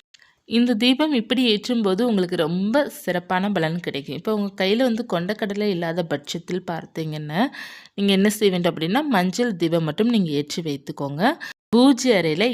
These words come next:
இன்று இந்த தீபம் ஏற்றுவது உங்களுக்கு ரொம்ப நல்ல பலன் கொடுக்கும். நீங்க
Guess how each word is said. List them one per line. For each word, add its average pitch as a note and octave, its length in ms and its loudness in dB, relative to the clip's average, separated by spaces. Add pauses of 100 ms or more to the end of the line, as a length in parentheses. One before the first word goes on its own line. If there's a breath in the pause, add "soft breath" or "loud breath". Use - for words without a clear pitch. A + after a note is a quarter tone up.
இன்று G#3 340 2
இந்த G#3 200 2
தீபம் F3 440 2
ஏற்றுவது D#3 640 0
உங்களுக்கு D3+ 500 0
ரொம்ப D3+ 340 -2
நல்ல D3 320 -2
பலன் D3+ 280 0
கொடுக்கும். G3 480 -2 (480 loud breath)
நீங்க G#3 240 4